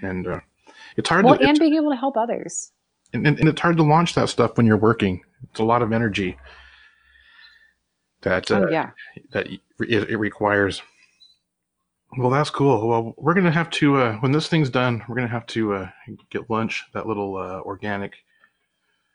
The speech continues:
Speaker 1: what's that place called down there? I can't remember, but the little
Speaker 2: Oh, Lotus?
Speaker 1: restaurant.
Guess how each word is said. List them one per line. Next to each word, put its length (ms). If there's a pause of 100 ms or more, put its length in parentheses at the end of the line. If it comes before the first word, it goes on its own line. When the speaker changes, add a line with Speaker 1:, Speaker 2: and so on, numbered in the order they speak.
(800)
Speaker 1:
what's 180
that 160
place 280
called 300
down 180
there? 120
I 120
can't 160
remember, 380
but 100 (920)
the 140
little 160
Speaker 2:
Oh, 40
Lotus? 360
Speaker 1:
restaurant. 380